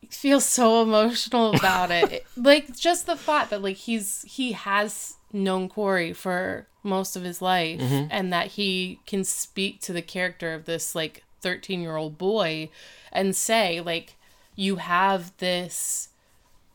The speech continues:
Speaker 1: um, character trait that is a positive thing, and I've watched you have it, and I give you a hard time about a lot of things, but this is something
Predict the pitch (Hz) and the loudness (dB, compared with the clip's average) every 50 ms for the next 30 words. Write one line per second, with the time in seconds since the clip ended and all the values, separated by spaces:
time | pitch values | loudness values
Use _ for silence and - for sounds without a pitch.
0 | _ - 220 190 180 170 165 160 - - - - 220 220 233 233 - 208 185 180 | _ -8 -4 -4 -2 -2 -4 -6 -8 -10 -6 -2 0 0 0 -2 -4 -6 -6 -6
1 | - - - 180 170 165 - - - - 190 170 170 - - - - 190 170 165 | -8 -8 -4 -4 -4 -4 -6 -10 -8 -4 -2 -2 -2 -2 -4 -6 -6 -4 -4 -4
2 | 165 165 165 160 - - - - _ _ - 180 170 - - - 180 180 185 190 | -4 -6 -6 -8 -10 -12 -14 -16 _ _ -10 -10 -10 -8 -6 -2 0 0 0 0
3 | 185 196 175 175 175 170 - - 202 202 196 180 165 160 160 160 - - 160 170 | -2 -6 -6 -8 -8 -10 -8 -6 -2 -2 0 0 -2 -4 -6 -8 -10 -10 -8 -6
4 | 165 165 165 160 160 160 170 170 - - - - - 180 170 151 160 165 165 160 | -6 -6 -6 -6 -4 -4 -2 -2 -2 -4 -8 -14 -12 -12 -10 -8 -6 -6 -6 -6
5 | 156 151 156 156 147 - - - 170 165 160 160 160 160 160 156 156 156 156 - | -4 -4 -2 -4 -4 -6 -8 -10 -8 -6 -4 -4 -4 -4 -4 -6 -8 -10 -12 -16
6 | - - _ - - _ _ _ _ _ _ _ _ _ _ _ _ - 208 185 | -18 -20 _ -20 -20 _ _ _ _ _ _ _ _ _ _ _ _ -14 -6 0
7 | 208 214 202 208 202 190 185 165 180 180 170 170 170 - - 240 277 277 233 190 | 0 0 2 2 2 0 0 2 2 0 0 0 -2 -4 0 2 2 2 2 2
8 | 180 170 - 180 175 180 - - - _ _ _ _ _ _ _ _ _ _ _ | 0 0 2 2 4 2 2 0 -4 _ _ _ _ _ _ _ _ _ _ _
9 | _ - 208 190 190 196 196 190 190 185 185 - 240 240 196 165 165 - - 175 | _ -4 -2 0 2 2 4 4 2 0 -2 -2 -2 0 0 -2 -4 -6 -8 -12
10 | 170 - - 196 196 - - 196 175 - - 196 185 185 - - - 175 170 170 | -8 -4 0 0 0 0 -2 -4 -4 -4 -2 -2 -4 -4 -6 -8 -8 -6 -6 -6
11 | 165 160 | -6 -8